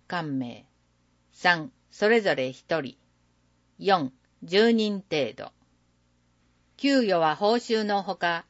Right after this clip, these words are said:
期末手当など各種手当を支給。募集要項は人事課、市役所情報広場ほかで配布。問い合わせ、人事課。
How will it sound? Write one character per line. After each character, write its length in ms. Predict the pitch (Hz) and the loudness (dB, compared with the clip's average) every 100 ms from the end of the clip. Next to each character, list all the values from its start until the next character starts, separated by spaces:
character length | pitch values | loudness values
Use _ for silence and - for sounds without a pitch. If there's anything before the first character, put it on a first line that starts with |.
| _ | _
期 160 | 214 | -2
末 340 | 233 254 254 247 | 2 2 0 -2
手 260 | 254 226 185 | 0 0 0
当 160 | 160 | -2
な 160 | 170 180 | -4 -2
ど 260 | 156 147 - | -2 -4 -4
各 220 | 233 - | -6 -6
種 220 | - 170 | -8 -8
手 280 | - 190 170 | -2 -2 -2
当 260 | - 139 | -4 -8
を 60 | 127 | -8
支 200 | - - | -12 -20
給。 380 | - 147 139 - _ _ _ _ _ _ _ _ | -10 -8 -8 -12 _ _ _ _ _ _ _ _
募 160 | 190 214 | -2 0
集 260 | 285 277 | 0 2
要 220 | 277 262 | 4 4
項 260 | - 160 156 | 2 0 0
は 260 | 151 147 135 | 0 -2 -4
人 300 | 160 214 214 | 0 0 0
事 160 | 202 | -2
課、 300 | 196 175 160 - | -2 0 0 -4
市 180 | - 214 | -6 0
役 240 | 247 - | 0 -2
所 180 | 202 175 | -2 0
情 300 | 170 226 233 | 2 2 2
報 260 | 233 214 | 0 0
広 320 | 208 214 196 160 | -2 -2 -2 -2
場 140 | 143 | -2
ほ 140 | 143 | -4
か 140 | 156 156 | -4 -4
で 200 | 156 147 | -4 -6
配 260 | 160 151 | -4 -4
布。 260 | 135 143 - _ _ _ _ _ _ _ _ _ _ _ _ | -6 -10 -14 _ _ _ _ _ _ _ _ _ _ _ _
問 220 | 196 220 | 2 4
い 80 | 220 | 4
合 80 | 196 | 2
わ 140 | 180 | 0
せ、 320 | - 160 147 - - | -2 -2 -2 -8 -14
人 360 | 151 190 196 | -4 -4 -2
事 160 | 165 160 | -4 -4
課。 240 | 147 139 | -4 -6